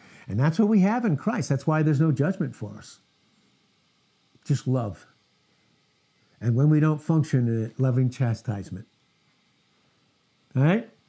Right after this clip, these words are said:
Oh, Lord, oh, God, we have so much, Father. Thank you so much for what we have. And even at times as you give us the word this morning, it may seem like so much.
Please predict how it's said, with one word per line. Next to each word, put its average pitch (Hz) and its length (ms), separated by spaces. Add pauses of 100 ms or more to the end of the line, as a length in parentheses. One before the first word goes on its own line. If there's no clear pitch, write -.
(1120)
Oh, 180 180
Lord, 151 380 (160)
oh, 160 120
God, 117 420
we 135 160
have 135 200
so 123 200
much, 113 260
Father. 101 400
Thank 131 340
you 127 60
so 123 240
much 123 260
for 113 220
what 113 120
we 113 160
have. 107 460 (1400)
And 123 220
even 147 260
at 147 140
times 139 340
as 117 160
you 127 100
give 127 200
us 127 160
the 135 100
word 120 280
this 123 200
morning, 113 300
it 113 80
may 123 200
seem 123 320
like 110 200
so 113 260
much. 113 460